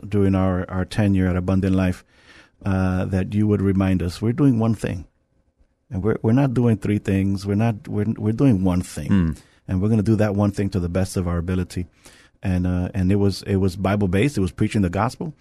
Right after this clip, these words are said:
Speaker 1: I mean, there were, there were steps. There was a ladder of success.
Speaker 2: Yes, yes, it was.
Speaker 1: Uh, and, and it's still there. And
Speaker 2: And we're celebrating it this month, as a matter of fact. We
Speaker 1: Yeah.
Speaker 2: said we're celebrating who we are.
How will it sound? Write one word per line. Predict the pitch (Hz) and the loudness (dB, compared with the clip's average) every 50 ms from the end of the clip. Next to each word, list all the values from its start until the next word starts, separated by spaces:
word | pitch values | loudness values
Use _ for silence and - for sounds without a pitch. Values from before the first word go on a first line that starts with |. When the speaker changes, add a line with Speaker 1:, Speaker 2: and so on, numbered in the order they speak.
| _ _ - - _ _ _ - | _ _ -20 -20 _ _ _ -4
Speaker 1:
I | 101 95 | -2 0
mean, | 92 95 92 90 90 | 2 2 2 2 2
there | 92 98 | 0 0
were, | 95 95 95 | 0 0 -2
there | - 90 101 98 | -2 0 0 0
were | 92 90 | 0 0
steps. | - - - 98 110 - - - | -2 -2 -2 -2 -2 -4 -4 0
There | 104 95 | 0 2
was | 90 87 | 2 2
a | 92 | 2
ladder | 87 92 95 98 110 127 139 | 2 4 4 4 4 4 4
of | - 117 110 - | 2 2 0 0
success. | - 101 - - 90 92 | 0 -2 -2 0 4 6
Speaker 2:
Yes, | 92 92 127 127 - - | 6 6 6 4 2 0
yes, | 104 95 - - | -2 -2 -2 -2
it | 110 | -2
was. | 104 110 117 | 0 0 0
Speaker 1:
Uh, | 107 95 95 98 - - | 0 0 0 -2 -4 -4
and, | - 110 101 98 95 95 98 - | 0 2 2 4 2 2 0 -2
and | 104 98 95 95 92 92 95 - - | -2 0 2 2 2 0 -2 -2 -2
it's | 104 98 - - | -2 -2 -2 0
still | - 123 113 113 104 | 2 4 6 6 6
there. | 110 107 104 - 233 233 - - _ - | 6 4 4 4 2 -2 -4 -8 _ -4
And | 104 104 113 | -2 0 2
Speaker 2:
And | 139 139 135 | 2 4 4
we're | 151 143 | 4 4
celebrating | - 160 170 208 233 175 139 127 113 117 120 | 4 4 4 4 6 4 4 4 4 4 4
it | 120 101 113 | 4 2 2
this | 139 131 156 | 0 2 2
month, | 180 214 214 | 2 2 4
as | 185 143 110 | 2 2 2
a | 120 | 2
matter | 127 127 123 110 | 2 2 2 2
of | - | 2
fact. | - 170 151 107 | 2 2 2 2
We | 104 110 - | 2 0 0
Speaker 1:
Yeah. | 143 | 2
Speaker 2:
said | 139 113 104 | 2 2 2
we're | 120 175 196 | 2 2 0
celebrating | - - 160 156 165 160 107 107 104 104 101 101 98 | 2 2 2 2 2 2 2 2 2 2 2 0 0
who | - 135 131 117 | 0 0 2 2
we | 127 120 113 110 | 4 4 4 4
are. | 101 92 82 80 87 | 4 2 2 0 -2